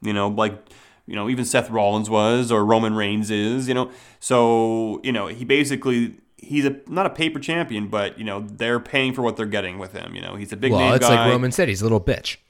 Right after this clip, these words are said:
Speaker 1: Yeah, I guess that's a good way to put it. So,
Speaker 2: And,
Speaker 1: but
Speaker 2: and I'm all about listening to Roman Reigns call people bitches.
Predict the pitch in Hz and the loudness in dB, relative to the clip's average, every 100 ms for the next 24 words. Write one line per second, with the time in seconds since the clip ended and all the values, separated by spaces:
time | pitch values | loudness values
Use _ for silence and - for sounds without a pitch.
0 | _ _ - 214 320 339 - 165 160 156 | _ _ -8 -4 -2 -2 -6 -8 -6 -6
1 | 160 135 139 139 135 139 113 92 - - | -6 -4 -4 -2 -4 -2 -2 -2 -8 -8
2 | 104 98 98 95 - 120 107 107 120 120 | -4 -2 -4 -6 -4 -2 0 -2 -4 -4
3 | 139 165 160 156 120 120 113 92 107 101 | -4 0 0 0 0 0 -2 -6 -6 -6
4 | 120 107 95 107 95 95 92 87 87 90 | -4 -6 -6 -6 -6 -4 -6 -6 -8 -8
5 | 87 - - 87 107 92 87 82 92 82 | -8 -8 -6 -4 -2 -4 -4 -6 -4 -6
6 | - - - | -8 -12 -14